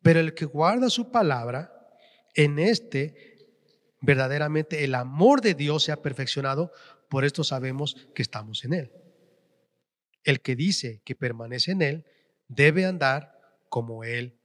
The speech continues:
anduvo. Entonces, conocer a Dios nos hace amar a Dios, porque el amor de Dios está en nosotros y le amamos y amamos.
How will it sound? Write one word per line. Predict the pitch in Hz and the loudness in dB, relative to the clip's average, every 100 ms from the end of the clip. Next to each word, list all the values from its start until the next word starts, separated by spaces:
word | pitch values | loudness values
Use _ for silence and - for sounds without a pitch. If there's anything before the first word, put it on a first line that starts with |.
| _ _ _ - | _ _ _ -12
anduvo. | 120 110 202 123 - _ _ _ _ _ _ _ _ _ | -8 -2 -2 -2 -14 _ _ _ _ _ _ _ _ _
Entonces, | - 175 170 - _ _ | -4 -2 -2 -8 _ _
conocer | 175 175 165 214 226 | 2 2 2 0 0
a | 214 | 0
Dios | 214 214 220 - - - _ _ _ _ _ _ _ | 0 0 -2 -6 -12 -20 _ _ _ _ _ _ _
nos | 135 143 175 | -4 0 0
hace | 170 185 - | 0 -4 -4
amar | 147 156 185 220 240 | -6 0 0 2 0
a | 202 | -2
Dios, | 131 127 110 104 - - _ _ _ _ _ _ _ _ _ _ _ _ _ _ _ _ _ | -4 -6 -6 -4 -4 -6 _ _ _ _ _ _ _ _ _ _ _ _ _ _ _ _ _
porque | 151 147 170 | -4 0 0
el | 160 | 0
amor | 151 196 | 0 0
de | 196 | 0
Dios | 180 175 | 0 -4
está | 160 185 | -4 -4
en | 180 | -2
nosotros | 175 214 254 160 135 | -2 -2 -4 -8 -8
y | 143 | -8
le | 139 | -8
amamos | 135 160 254 226 143 147 | -4 -4 -4 -6 -6 -10
y | |
amamos. | 131 147 240 226 160 - | -8 -6 -6 -8 -12 -14